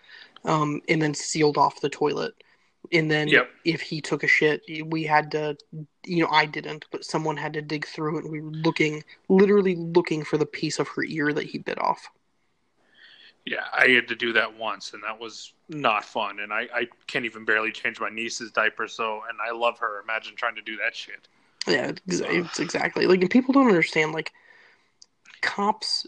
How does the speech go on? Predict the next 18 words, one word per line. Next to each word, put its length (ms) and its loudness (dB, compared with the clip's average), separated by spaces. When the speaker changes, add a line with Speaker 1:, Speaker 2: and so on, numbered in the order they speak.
Speaker 1:
cops 320 -2
on 140 6
the 80 6
street 580 -6
go 180 4
to 60 6
work 300 0
every 180 -2
day 180 0
looking 600 -6
for 220 -2
bad 260 -4
guys, 380 -8
waiting 580 4
Speaker 2:
Yeah. 100 -14
Speaker 1:
to 120 0
be 140 2
called 400 0